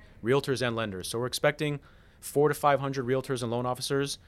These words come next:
a lot of camaraderie, a lot of synergy, a lot of networking. Friday, April twenty-first in Chicago,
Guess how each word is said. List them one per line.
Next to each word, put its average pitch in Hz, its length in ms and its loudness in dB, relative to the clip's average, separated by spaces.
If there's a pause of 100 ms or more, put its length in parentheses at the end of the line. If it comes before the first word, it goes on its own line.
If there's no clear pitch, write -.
(220)
a 104 40 -10
lot 120 120 6
of 131 60 -2
camaraderie, 127 540 -2
a 120 40 -2
lot 117 140 -4
of 127 60 -4
synergy, 131 400 -4
a 113 40 -6
lot 113 140 -2
of 120 80 -4
networking. 127 560 -4 (380)
Friday, 143 640 4 (460)
April 127 220 0
twenty-first 135 680 -2 (120)
in 117 120 -6
Chicago, 135 640 2